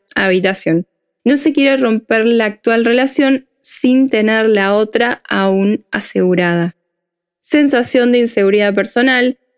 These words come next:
Se puede dar si la persona se siente más fea que su pareja, menos atractiva, menos inteligente, etcétera.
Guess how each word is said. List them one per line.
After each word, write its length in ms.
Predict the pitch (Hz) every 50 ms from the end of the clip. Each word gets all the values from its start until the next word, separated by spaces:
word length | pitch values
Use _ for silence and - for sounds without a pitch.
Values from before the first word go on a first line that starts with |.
| _ -
Se 140 | - 247 233
puede 220 | - 294 311 294
dar 180 | 285 285 277 294
si 140 | - 285
la 120 | 247 226 214
persona 380 | 208 208 208 - - 220 240
se 80 | 233 208
siente 280 | 226 233 220 214 220 220
más 200 | 226 220 220 220
fea 300 | - - 240 240 233 220
que 80 | 220
su 160 | 220 - 208
pareja, 520 | 202 202 208 233 226 240 - - 233 226 226
menos 360 | 226 226 220 220 226 226 -
atractiva, 680 | 196 190 196 190 190 - - 240 233 233 233 226 220
menos 340 | 226 226 220 226 226 226 -
inteligente, 760 | 208 196 196 196 196 - - 214 214 220 214 - 220 214 - _ _ _ _ _ -
etcétera. 760 | - 202 208 208 - - 208 190 175 - - 170 165 160 165